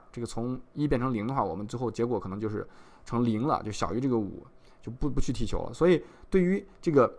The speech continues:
输入的一点点变化，都会影响输出的很大变化。这个可能不是一个最好的方程来模拟啊，为什么呢？因为我们想要的就是说，我们是一个渐变的过程，就是说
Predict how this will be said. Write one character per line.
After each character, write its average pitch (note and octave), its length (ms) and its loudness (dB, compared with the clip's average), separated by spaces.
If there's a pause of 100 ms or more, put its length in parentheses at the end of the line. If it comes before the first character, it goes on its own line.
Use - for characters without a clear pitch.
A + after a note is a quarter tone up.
(100)
输 C4 320 2
入 C4 180 8
的 A2 100 0
一 G3+ 160 0
点 E3+ 200 6
点 B2+ 200 2
变 G#2+ 180 -4
化， G#2+ 300 0
都 B2+ 80 -6
会 B2 100 0
影 A#2 160 0
响 F#2+ 260 -2
输 - 180 -4
出 - 200 -8
的 C3+ 180 -2
很 - 160 -8
大 A#2+ 140 2
变 G#2+ 200 -6
化。 - 200 -6 (360)
这 - 100 2
个 D3 100 6
可 - 120 -6
能 A#2 100 -2
不 C3 100 2
是 C#3+ 160 2
一 C3+ 60 2
个 C3 180 2
最 E3+ 200 2
好 - 180 -4
的 G2 220 -4 (760)
方 C3+ 220 -2
程 A2 180 -4
来 A2+ 80 0
模 A2 220 0
拟 C3+ 160 -2
啊， G1+ 160 -10
为 C3+ 120 0
什 A2+ 100 -6
么 F2 80 -8
呢？ C#3 60 -6
因 E3 80 2
为 G3+ 140 0 (280)
我 A#2+ 160 4
们 E3 120 2
想 G#2 220 4
要 D#3 200 6
的 F2+ 80 -2
就 B2+ 140 -4
是 A2+ 60 -4
说， D3+ 220 -4 (340)
我 A2 120 -2
们 B2+ 120 -2
是 - 140 2
一 C#3 60 2
个 D3+ 80 2
渐 D#3+ 240 0
变 C3 140 2
的 G#2 80 -4
过 G#2+ 160 -2
程， - 140 -10 (100)
就 B2 120 -6
是 A#2+ 60 -8
说 D#3+ 160 -2